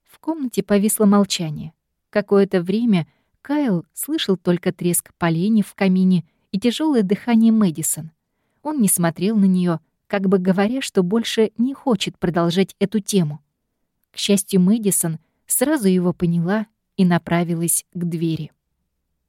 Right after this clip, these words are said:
«Я винила Сэм в том,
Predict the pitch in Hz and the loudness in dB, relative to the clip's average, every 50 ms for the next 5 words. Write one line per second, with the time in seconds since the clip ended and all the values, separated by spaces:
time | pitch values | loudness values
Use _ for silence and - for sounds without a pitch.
0 | _ _ _ _ _ _ _ _ _ _ _ _ _ _ _ _ _ _ _ _ | _ _ _ _ _ _ _ _ _ _ _ _ _ _ _ _ _ _ _ _
1 | _ _ _ _ _ _ _ _ _ _ _ _ _ _ _ _ _ _ _ _ | _ _ _ _ _ _ _ _ _ _ _ _ _ _ _ _ _ _ _ _
2 | _ - 285 294 330 320 302 349 339 349 359 330 277 262 - - 269 262 254 - | _ -6 -2 0 0 0 0 -2 -4 -4 -2 0 0 0 0 0 0 -2 -2 -2
3 | - - 330 320 285 254 | -2 0 0 0 0 -2